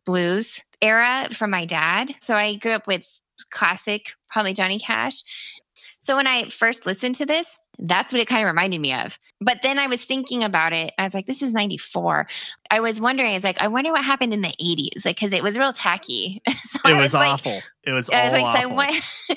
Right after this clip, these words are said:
Speaker 1: <laughs> I wonder if this is him going back to his roots of music."
Speaker 2: That's exactly what happened.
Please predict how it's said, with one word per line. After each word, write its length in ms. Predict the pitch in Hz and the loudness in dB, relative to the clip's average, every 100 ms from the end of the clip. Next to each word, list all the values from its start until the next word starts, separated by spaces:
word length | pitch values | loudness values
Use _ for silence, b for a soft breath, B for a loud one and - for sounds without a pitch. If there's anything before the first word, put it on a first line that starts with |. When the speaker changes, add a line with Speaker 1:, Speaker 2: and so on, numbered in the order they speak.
| B | B
Speaker 1:
<laughs> 120 | B - | B 0
I 100 | 233 | 0
wonder 240 | 294 294 | 2 2
if 160 | 285 - | 0 0
this 220 | 262 - | -2 0
is 100 | 247 - | -4 -4
him 260 | 254 240 233 | -2 0 2
going 220 | 220 214 | 2 2
back 160 | 202 | 0
to 80 | - | -2
his 200 | 208 180 175 | -2 -4 -2
roots 440 | 170 - - - _ _ _ | -4 -4 -12 -12 _ _ _
of 140 | 190 175 | -2 0
music." 320 | 170 151 - | -2 -4 -2
Speaker 2:
That's 260 | 120 123 - | 2 2 0
exactly 960 | 127 104 104 - 131 131 - 139 135 156 | -4 -4 -4 0 2 0 0 0 0 -2
what 200 | 113 117 | -6 -6
happened. 580 | 120 110 98 101 92 95 | -2 -2 -2 -6 -10 -12